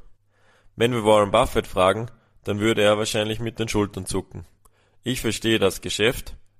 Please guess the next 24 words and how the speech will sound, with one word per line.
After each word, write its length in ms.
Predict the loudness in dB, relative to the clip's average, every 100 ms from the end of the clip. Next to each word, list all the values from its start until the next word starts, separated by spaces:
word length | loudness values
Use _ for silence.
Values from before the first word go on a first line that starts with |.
| -2
aber 220 | 0 0
ich 100 | -2
sehe 220 | -2 0
hier 140 | 0 0
keinen 360 | 0 0 0
Burggraben. 560 | 0 -2 -2 -2 -2 -6 -16 -20 _ _
Und 140 | -6 0
wie 100 | 2
ihr 120 | 4
wisst, 280 | 2 -2 -6
ist 260 | -10 -6
der 60 | -4
Burggraben 520 | 0 -2 2 2 2
sehr 200 | 0 -4
wichtig. 420 | -4 -12 -16 -16 -20 _ _ _ _ _ 0
Keine 240 | 2 2
nachhaltige 640 | 2 0 0 -4 -4 -4 -2
Rendite, 560 | -2 -4 -4 0 -2
kein 260 | -2 -6 -2
Management, 760 | -2 -2 -4 -4 -4 -4 -10
das 160 | -10 -4
Kapital 560 | -6 -6 -4 0 0 -2
effizient 640 | -8 -10 -8 -6 -6 -6
allokiert. 560 | -4 -4 -4 -4 -4